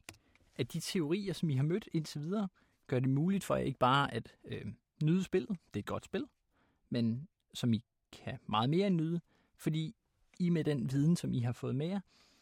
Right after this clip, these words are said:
kan se de mekanismer om, hvordan teknologi udvikler sig, udspille sig foran jer.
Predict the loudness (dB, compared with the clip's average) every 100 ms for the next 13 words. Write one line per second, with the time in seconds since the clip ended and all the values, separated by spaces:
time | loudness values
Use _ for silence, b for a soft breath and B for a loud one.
0 | b -12 -8 -2 -2 0 0 0 2 2
1 | 4 2 0 -2 -2 -6 _ _ _ _
2 | _ _ _ _ _ 0 2 2 2 2
3 | 0 -2 0 -2 -2 0 0 0 -4 -6
4 | -8 -12 _ _ _ -2 -2 -2 -4 -4
5 | -6 -4 -2 -4 -6